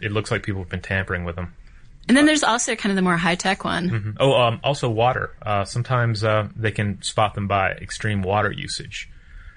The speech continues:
Speaker 1: Though, again, they sometimes try and counteract that by, like, um, drilling holes in the little paddles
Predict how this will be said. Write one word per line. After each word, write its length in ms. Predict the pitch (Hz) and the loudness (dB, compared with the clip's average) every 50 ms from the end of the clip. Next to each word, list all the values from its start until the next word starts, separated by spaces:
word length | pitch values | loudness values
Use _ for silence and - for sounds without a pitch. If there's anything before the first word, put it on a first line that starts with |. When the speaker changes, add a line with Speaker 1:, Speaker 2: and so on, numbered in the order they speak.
| - - - | -20 -8 -2
Speaker 1:
Though, 440 | - 107 107 107 107 107 107 - - - - - - - - | 2 4 4 6 4 4 2 0 -2 -6 -14 -20 -14 -6 -4
again, 340 | 110 104 110 123 123 110 104 | 0 2 4 4 4 4 2
they 60 | 104 | 0
sometimes 360 | 98 - 113 98 104 98 95 | -2 -2 -2 -2 -2 -2 -2
try 240 | - - 110 101 98 95 | 0 2 2 2 2 2
and 80 | 95 | 0
counteract 460 | - 110 104 95 95 95 90 90 - | 0 0 0 2 2 0 -2 0 0
that 260 | 113 110 107 104 - - | 2 2 2 2 0 -2
by, 120 | 98 95 | -4 -2
like, 340 | 95 95 92 92 92 - - | -2 0 -2 -2 -2 -2 -2
um, 260 | 95 90 90 87 92 - - | -2 -2 -2 -4 -10 -14 -8
drilling 300 | - - 104 101 98 92 | -4 -2 0 0 0 0
holes 440 | 92 104 104 107 113 113 110 - | 0 0 0 2 0 -2 -2 -4
in 140 | - 107 110 | -4 -4 -2
the 60 | 107 | -2
little 180 | 104 104 104 98 | 0 0 0 0
paddles 600 | - - 107 110 120 117 117 113 - - - - | 2 2 2 2 2 0 -2 -4 -4 -6 -8 -10